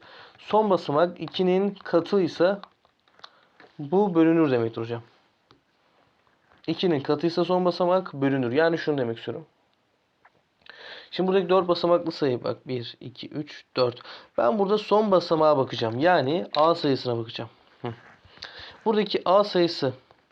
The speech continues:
mesela sıfırsa sıfır ikiye bölünür mü? Bölünür. Bölünebilmek demek hocam kalansız bölmek demektir bu arada yani. Tamam mı? Onu söyle, anlamış olalım. Mesela buradaki A bir olursa olur mu? Kalan bir olur, tam bölünmez. İki olur,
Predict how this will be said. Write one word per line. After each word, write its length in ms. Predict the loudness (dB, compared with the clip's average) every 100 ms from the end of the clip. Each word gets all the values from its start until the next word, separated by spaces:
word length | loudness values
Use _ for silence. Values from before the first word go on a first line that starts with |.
| -14
mesela 240 | -6 -6
sıfırsa 640 | -4 -2 -2 0 0 -2 -4 _ _ _ _
sıfır 300 | -10 -4 -4
ikiye 260 | 0 0
bölünür 220 | 2 0 0
mü? 120 | 0
Bölünür. 440 | 2 0 -2 -8 -20 _ _ _ _ _ -20 -20 -20 -20 -20 -20 -20 _ _ _ -20 -4
Bölünebilmek 680 | 2 4 4 4 2 2 2
demek 240 | 2 2
hocam 300 | 2 2 2
kalansız 640 | 2 2 2 0 -2 0 0
bölmek 360 | -2 -2 -8
demektir 360 | -8 -8 -8 -6
bu 80 | -6
arada 180 | -4
yani. 200 | -4 -4 -4
Tamam 180 | -4 -2
mı? 80 |
Onu 120 | -2 -4
söyle, 240 | -6 -6
anlamış 420 | -4 -4 -4 -6
olalım. 240 | -10 -10 -14 _ -20 -20 _
Mesela 220 | 0 2
buradaki 380 | 4 2 0 -2 2
A 280 | 4 4
bir 100 | 4
olursa 360 | 4 4 2 2
olur 140 | 2
mu? 200 | 2 0 -2 -18 -18
Kalan 340 | -2 0 2 2
bir 80 | 0
olur, 180 | 0
tam 280 | -2 -2 0
bölünmez. 380 | 0 -2 -6 -8
İki 240 | -14 -2
olur, 280 | 0 0 -4